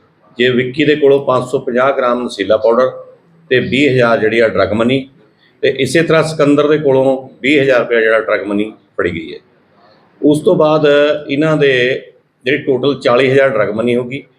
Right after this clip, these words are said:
ਤੇ ਪੰਜ ਸੌ ਪੰਜਾਹ ਗ੍ਰਾਮ ਹੋ ਗਿਆ ਨਸ਼ੀਲਾ ਪਾਊਡਰ।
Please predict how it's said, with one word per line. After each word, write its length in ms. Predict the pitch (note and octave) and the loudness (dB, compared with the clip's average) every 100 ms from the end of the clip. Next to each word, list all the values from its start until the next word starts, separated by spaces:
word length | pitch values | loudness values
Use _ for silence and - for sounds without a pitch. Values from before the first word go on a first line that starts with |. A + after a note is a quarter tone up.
| _ _ _ _ | _ _ _ _
ਤੇ 100 | C3+ | -2
ਪੰਜ 300 | B2+ C3 B2+ | 2 0 2
ਸੌ 100 | C3+ | -2
ਪੰਜਾਹ 480 | B2+ B2+ - B2 B2 | 0 -2 -2 0 0
ਗ੍ਰਾਮ 200 | B2+ B2 | 2 0
ਹੋ 100 | G#2 | 0
ਗਿਆ 140 | A#2+ | 0
ਨਸ਼ੀਲਾ 300 | C3 B2+ F2+ | -2 -4 -6
ਪਾਊਡਰ। 220 | F2 F2 | -4 -6